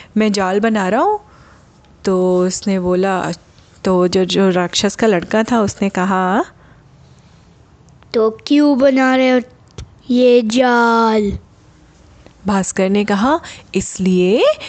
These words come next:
Speaker 1: क्योंकि तुम्हारे तालाब के मीठे मीठे पानी को मैं पूरा इस जाल में भर के अपने गांव में ले जाऊंगा और वहाँ पे सबको ये मीठा मीठा पानी पिलाऊंगा।"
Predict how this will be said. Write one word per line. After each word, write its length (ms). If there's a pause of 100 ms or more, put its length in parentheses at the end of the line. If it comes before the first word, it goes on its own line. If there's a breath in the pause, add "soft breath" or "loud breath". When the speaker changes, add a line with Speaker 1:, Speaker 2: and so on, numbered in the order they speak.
(160 loud breath)
Speaker 1:
क्योंकि 540
तुम्हारे 560
तालाब 420
के 200
मीठे 440
मीठे 340
पानी 400
को 240
मैं 300
पूरा 880
इस 220
जाल 360
में 200
भर 220
के 240 (320 loud breath)
अपने 320
गांव 340
में 160
ले 180
जाऊंगा 680 (1160 loud breath)
और 360
वहाँ 300
पे 180
सबको 440
ये 160
मीठा 360
मीठा 340
पानी 360
पिलाऊंगा।" 1080